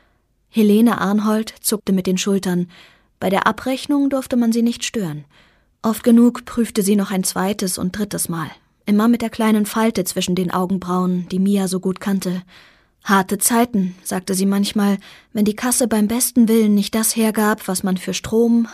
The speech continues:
Heizung, Kühlung und die Produktion ausgeben musste. An diesem Abend waren die Zeiten wohl besonders bitter.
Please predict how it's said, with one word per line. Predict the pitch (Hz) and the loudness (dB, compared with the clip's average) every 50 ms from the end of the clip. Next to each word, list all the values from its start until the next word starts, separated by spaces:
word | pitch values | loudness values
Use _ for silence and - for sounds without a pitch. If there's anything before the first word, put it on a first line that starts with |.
| - | -4
Heizung, | 196 208 214 208 - - 240 226 226 226 220 - | -2 -2 -2 -2 -4 -2 0 0 0 0 -2 -2
Kühlung | - 240 240 247 240 247 254 254 254 247 | 2 2 4 4 4 4 4 4 2 2
und | 240 208 190 202 | 0 -2 -4 -4
die | 196 | -6
Produktion | - - 180 185 185 - - - 208 202 220 233 233 | -4 -2 -2 -2 -2 -2 -4 -2 -2 0 0 0 -2
ausgeben | - - 254 - - - 175 170 165 | -2 -2 -4 -4 -2 -2 -2 -2 -2
musste. | 160 160 170 - - 170 156 - _ _ _ _ _ _ _ _ _ _ _ _ _ _ _ _ _ | -4 -6 -6 -8 -8 -10 -12 -12 _ _ _ _ _ _ _ _ _ _ _ _ _ _ _ _ _
An | - 240 240 | 0 2 4
diesem | 247 254 247 247 262 254 - | 4 4 4 6 4 4 4
Abend | - 247 254 262 262 262 247 247 | 4 2 4 4 2 2 2 2
waren | 247 247 247 247 | 2 4 4 4
die | 240 240 | 4 2
Zeiten | 233 - 247 240 233 233 233 220 | 0 0 0 0 0 2 2 2
wohl | 202 220 214 | 2 2 2
besonders | 208 226 202 208 202 185 180 165 - - | 0 0 0 0 0 0 -2 -2 -4 -6
bitter. | - 185 180 - 170 160 151 - | -4 -6 -6 -6 -8 -10 -12 -14